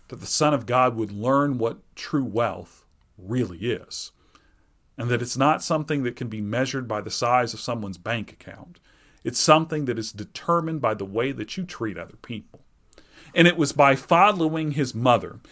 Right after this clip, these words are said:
as she walked through that little town of Nazareth and hearing the snickering crowds question his own paternity, that the Son of God would really learn about the golden rule that he would later teach us all.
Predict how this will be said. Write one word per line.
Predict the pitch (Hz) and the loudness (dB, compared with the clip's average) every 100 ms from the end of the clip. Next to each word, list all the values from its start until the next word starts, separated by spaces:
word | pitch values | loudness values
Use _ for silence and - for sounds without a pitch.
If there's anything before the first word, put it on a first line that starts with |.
| - - | -18 -4
as | 143 | 0
she | - 165 | 2 2
walked | 139 147 185 196 - | 8 10 10 8 0
through | 180 170 | 2 6
that | 151 147 | 6 6
little | 131 151 185 196 | 4 6 8 6
town | 185 165 156 175 175 | 4 4 2 2 0
of | 165 | -2
Nazareth | 135 107 101 - 98 104 113 | 0 0 -2 -6 -10 -8 -8
and | 110 - - - | -8 -10 -16 -2
hearing | - 208 226 208 | 6 10 10 8
the | 165 | 6
snickering | 156 - 196 208 196 175 | 6 4 2 2 0 0
crowds | 160 175 170 147 120 - | 2 6 8 10 8 2
question | - 180 185 - 175 | 2 6 6 4 0
his | 147 151 - | 0 -2 0
own | 160 202 190 | 2 4 2
paternity, | 180 147 - 202 180 - 90 107 _ _ _ _ _ | -2 -6 0 2 0 -4 -14 -18 _ _ _ _ _
that | 175 | -16
the | - | -8
Son | - 165 165 | -4 0 0
of | 139 | 0
God | 131 139 135 | 2 2 2
would | 113 98 | 0 -6
really | 104 156 170 160 | 0 2 4 2
learn | 127 135 143 | 2 2 2
about | 117 113 117 | 2 2 0
the | 117 | -2
golden | 101 117 135 110 95 | 0 2 2 -2 -4
rule | 131 151 156 | -2 -2 -2
that | 151 147 | -4 -6
he | - 165 | -6 -6
would | 120 | -4
later | 101 117 135 123 | -2 0 0 -2
teach | - 151 143 85 | -6 -10 -10 -10
us | - | 0
all. | 127 - - | 0 0 -4